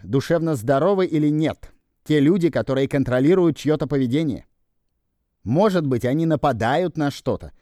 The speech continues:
или критикуют что-то из-за того, что они сами психотики?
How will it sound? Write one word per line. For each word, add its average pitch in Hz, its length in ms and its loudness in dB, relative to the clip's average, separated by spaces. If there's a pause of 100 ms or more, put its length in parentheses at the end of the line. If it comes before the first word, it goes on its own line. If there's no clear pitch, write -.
(140)
или 151 220 2
критикуют 165 640 2
что-то 147 460 0 (220)
из-за 160 320 -2
того, 170 240 -2
что 175 180 -2
они 170 200 -2
сами 247 360 0
психотики? - 640 -6